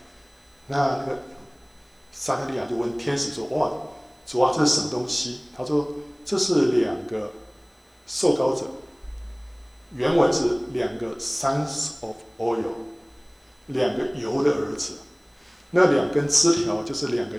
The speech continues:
油的儿子，是站在普天下之主面前的两个受膏者。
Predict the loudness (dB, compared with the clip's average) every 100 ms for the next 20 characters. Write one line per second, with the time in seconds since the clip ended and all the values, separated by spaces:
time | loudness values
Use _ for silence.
0 | -8 -8 -8 -6 -6 -8 -10 -10 -12 -18
1 | -20 -20 -20 -20 -10 -4 -2 0 0 -4
2 | -6 -10 -8 -8 -8 -8 -6 -6 -6 -8
3 | -8 -12 -10 -10 -10 -10 -10 -12 -16 -16
4 | -18 -20 -20 -20 -20 -20 -12 -10 -8 -4
5 | -2 0 0 -4